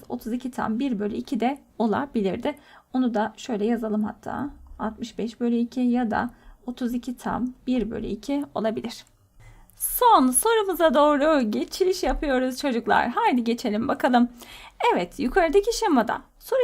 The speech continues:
işareti yerine gelecek kesrin en sade hali aşağıdakilerden hangisidir demiş. Hadi bulalım.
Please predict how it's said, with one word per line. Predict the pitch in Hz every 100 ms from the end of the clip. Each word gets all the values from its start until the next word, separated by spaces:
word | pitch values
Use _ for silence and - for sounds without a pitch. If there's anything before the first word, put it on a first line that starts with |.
| 466
işareti | 359 240 247
yerine | 330 277
gelecek | - 370 277 214 -
kesrin | 381 359 226 208 214
en | - 466 440
sade | - - 339 320 370
hali | 320 294 262 233 240
aşağıdakilerden | - - 294 - 294 285 277 311 302
hangisidir | 302 254 254 214 208
demiş. | 226 240
Hadi | 415 427
bulalım. | 392 269 208